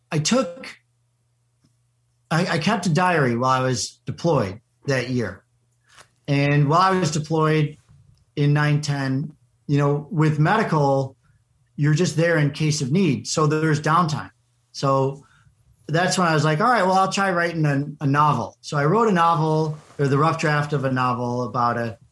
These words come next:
a, a guy who gets shot down in, ha-,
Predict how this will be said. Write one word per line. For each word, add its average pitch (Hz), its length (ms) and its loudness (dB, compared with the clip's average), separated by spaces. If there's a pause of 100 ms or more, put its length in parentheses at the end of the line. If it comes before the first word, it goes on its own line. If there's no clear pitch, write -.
(840)
a, 135 300 -2
a 147 80 -2
guy 143 300 0
who 139 40 0
gets 127 160 -2
shot 147 240 -2
down 143 200 0
in, 139 100 0
ha-, 139 300 -2